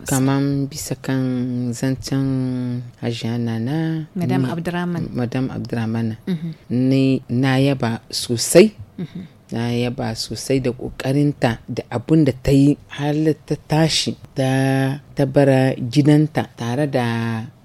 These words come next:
Speaker 1: haɗin kan mai gidanta ya yarda mata. Ta kawo taimakon nata a cikin ci gaba na
Speaker 2: Na
Speaker 1: ƙasar
Speaker 2: ƙasa.
Speaker 1: tamu.
Speaker 2: Mhm, mhm, mhm.
Speaker 1: Eh, kaman haka ina kira ga abokaina mata duka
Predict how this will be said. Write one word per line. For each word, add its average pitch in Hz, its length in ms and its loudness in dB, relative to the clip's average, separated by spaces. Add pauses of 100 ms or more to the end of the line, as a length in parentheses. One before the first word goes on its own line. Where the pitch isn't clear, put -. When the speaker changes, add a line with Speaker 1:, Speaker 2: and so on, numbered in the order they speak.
Speaker 1:
haɗin 131 400 -4
kan 143 160 2 (160)
mai 117 160 2
gidanta 139 480 4
ya 135 320 0
yarda 123 220 -4
mata. 127 280 -2 (140)
Ta - 100 -2
kawo 165 380 4
taimakon 165 640 2
nata 156 480 -2
a 117 80 -6
cikin 151 560 -2
ci 190 240 -2
gaba 123 480 0
na 127 140 -2
Speaker 2:
Na 170 100 -4
Speaker 1:
ƙasar 165 400 -2
Speaker 2:
ƙasa. - 40 -14
Speaker 1:
tamu. 113 360 2 (120)
Speaker 2:
Mhm, 185 80 -4
mhm, 165 200 -4
mhm. 160 160 -10
Speaker 1:
Eh, 135 160 0
kaman 147 320 2
haka 151 440 -2
ina 156 280 2
kira 147 320 -4
ga 113 400 -6 (240)
abokaina 139 680 -6
mata 165 600 -4 (560)
duka 151 440 -6